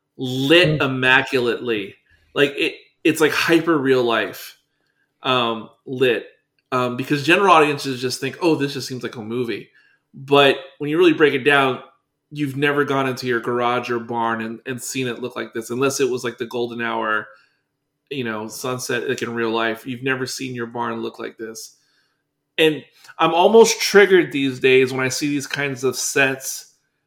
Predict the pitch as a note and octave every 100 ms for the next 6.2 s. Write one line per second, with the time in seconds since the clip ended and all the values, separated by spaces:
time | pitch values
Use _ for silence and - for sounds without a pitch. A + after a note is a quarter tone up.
0 | _ - C3 B2+ B2+ B2 A#2+ A2+ A#2 -
1 | - _ - C3+ D#3 F#3 F#3+ F#3+ F#3 D#3+
2 | D#3+ D#3+ D#3+ D#3+ D#3+ D#3+ D#3+ D#3 D3 D#3
3 | D#3 D#3 D#3 D#3 D3+ - _ _ _ _
4 | _ _ _ _ _ _ _ _ _ _
5 | _ _ _ _ _ _ _ G#2+ A2+ -
6 | -